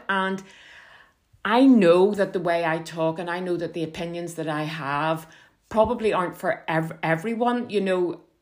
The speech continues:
I'm very much, as I said, a strong p-, person with strong views on how you should handle, um, the peaks and troughs that come. And I do believe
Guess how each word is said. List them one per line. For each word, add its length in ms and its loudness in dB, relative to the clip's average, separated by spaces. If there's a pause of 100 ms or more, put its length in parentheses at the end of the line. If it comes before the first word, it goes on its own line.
(300)
I'm 280 -4
very 480 0
much, 500 -4
as 160 -6
I 80 -4
said, 640 -2 (840)
a 80 -6
strong 640 -2
p-, 220 -20
person 440 -4
with 320 -4
strong 680 -2
views 500 -4
on 100 -8
how 160 -4
you 180 -4
should 220 -12
handle, 640 -6 (580)
um, 640 0 (580)
the 140 -4
peaks 320 -4
and 80 -6
troughs 520 -4
that 180 -8
come. 400 -2 (400)
And 340 0
I 80 0
do 380 0
believe 560 0